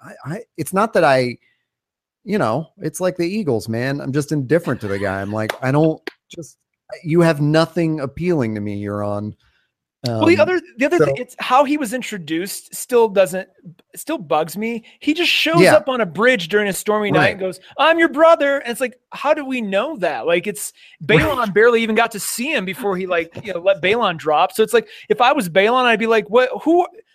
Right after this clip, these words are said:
Speaker 2: who are you? Like, what?" And then, like, b-, you know, he just strolls into the King's Moot,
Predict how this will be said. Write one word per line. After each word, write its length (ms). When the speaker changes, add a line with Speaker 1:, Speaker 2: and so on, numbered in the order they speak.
Speaker 2:
who 200
are 120
you? 420
Like, 260
what?" 300
And 100
then, 80
like, 220
b-, 100
you 100
know, 100
he 180
just 240
strolls 580
into 160
the 120
King's 380
Moot, 300